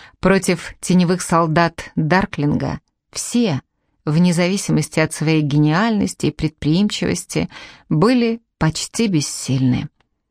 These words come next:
"Кто знает", — ответил Николай, — "я без дела не сидел. Возможно, у меня еще припасена пара сюрпризов для Дарклинга". "Умоляю, скажи, что планируешь переодеться в Вулькру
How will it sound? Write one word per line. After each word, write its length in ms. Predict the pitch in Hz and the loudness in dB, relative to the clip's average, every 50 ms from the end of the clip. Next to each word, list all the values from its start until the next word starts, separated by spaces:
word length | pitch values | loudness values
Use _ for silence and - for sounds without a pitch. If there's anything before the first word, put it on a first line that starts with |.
| _ _ _ _ _ _ _ | _ _ _ _ _ _ _
"Кто 280 | - - - 180 208 262 | -16 -6 0 2 2 4
знает", — 560 | 262 254 214 202 208 233 247 240 - - - - _ _ _ _ _ _ - | 4 4 4 4 4 2 2 0 -4 -8 -20 -20 _ _ _ _ _ _ -4
ответил 420 | - 147 - 151 156 151 - 156 151 | -4 -2 0 0 0 0 0 0 2
Николай, — 580 | 156 156 - - 156 156 156 151 151 151 151 _ - - - - - _ - | 2 0 0 0 0 2 2 2 0 -2 -4 _ -16 -20 -20 -20 -14 _ 0
"я 240 | 156 156 180 208 214 | 2 2 4 4 4
без 180 | 208 233 214 | 2 2 2
дела 280 | 190 170 185 220 233 233 | 2 2 2 4 4 4
не 160 | 220 220 220 | 4 4 2
сидел. 560 | 214 - 202 185 170 170 220 247 226 165 165 - _ _ _ _ - - - _ - | 2 0 0 0 2 2 2 2 0 -2 -6 -8 _ _ _ _ -20 -20 -16 _ -2
Возможно, 640 | 156 160 175 185 175 190 240 294 320 320 254 247 | 2 2 4 4 4 4 4 4 6 4 4 4
у 40 | 226 | 4
меня 280 | 214 208 196 202 214 202 | 4 4 2 2 2 0
еще 260 | 190 - - 233 214 | 0 0 0 0 0
припасена 640 | 220 - 156 - 156 156 - - 160 160 165 165 160 _ | 0 -2 -2 -2 -2 -4 -2 0 0 2 0 0 -2 _
пара 240 | - 160 151 147 151 | 2 2 2 2 0
сюрпризов 800 | 147 - - 165 151 - - 147 170 202 185 156 107 - - - - | -2 -2 -2 -2 -2 -2 -2 -2 0 0 0 -2 -6 -6 -8 -8 -6
для 260 | 156 - 151 147 147 | -4 -2 -2 0 -2
Дарклинга". 800 | 143 135 139 139 117 - - - - - 156 165 - - - 160 - _ _ _ _ _ _ _ _ _ _ _ _ _ _ - | 0 0 0 0 0 -2 -4 -8 -6 -4 -4 -4 -4 -6 -8 -8 -10 _ _ _ _ _ _ _ _ _ _ _ _ _ _ -2
"Умоляю, 440 | 185 185 185 180 165 160 151 156 156 | 0 2 2 4 2 2 0 0 -2
скажи, 500 | - - - 185 180 160 165 156 147 139 - - - - - - | -4 -2 -2 0 0 2 0 0 -2 -2 -6 -14 -20 -18 -14 -10
что 220 | - - - 139 | -8 -2 -2 0
планируешь 600 | - 165 180 180 185 190 190 180 170 160 156 - | 2 2 2 4 4 4 4 2 2 0 -2 -2
переодеться 720 | - - 151 175 170 165 156 180 190 185 - - - 160 | 0 2 2 2 2 2 2 2 0 0 -4 -2 0 0
в 60 | 143 | 0
Вулькру 500 | 139 151 185 247 254 - - 240 247 233 | 2 2 2 2 2 0 0 0 0 0